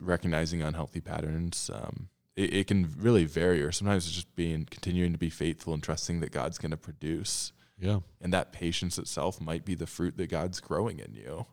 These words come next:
Speaker 2: No doubt. No doubt. Those are really good, Mark. I really think that's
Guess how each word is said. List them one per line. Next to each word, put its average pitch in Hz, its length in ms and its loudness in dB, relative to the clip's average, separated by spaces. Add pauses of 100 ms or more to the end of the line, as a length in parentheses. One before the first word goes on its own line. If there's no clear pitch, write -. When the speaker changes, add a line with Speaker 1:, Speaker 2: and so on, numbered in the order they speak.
(140)
Speaker 2:
No 82 200 2
doubt. 85 340 2 (400)
No 131 80 0
doubt. 113 320 0 (100)
Those 117 240 10
are 120 100 12
really 92 340 12
good, 82 260 6
Mark. 87 340 2 (220)
I 95 60 4
really 92 380 12
think 82 280 2
that's - 360 2